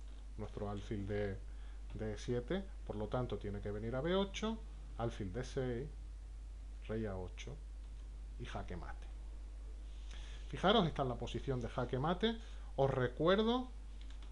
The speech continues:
para dar este mate, vamos hacia atrás, hay que cumplir tres fases, hay que llevar al rey a una esquina.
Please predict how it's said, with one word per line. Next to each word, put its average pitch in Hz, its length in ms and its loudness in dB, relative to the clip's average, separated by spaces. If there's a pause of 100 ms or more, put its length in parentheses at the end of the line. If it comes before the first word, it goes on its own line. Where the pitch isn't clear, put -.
(440)
para 143 240 12
dar 170 200 10
este 139 260 4
mate, 147 320 4
vamos 127 260 4
hacia 120 280 2
atrás, 131 360 4 (880)
hay 180 140 12
que 185 120 8
cumplir 143 480 2
tres 127 220 4
fases, 196 540 4
hay 175 120 6
que 175 120 6
llevar 139 220 8
al 123 120 4
rey 139 220 6
a 120 40 6
una 117 140 0
esquina. 175 480 2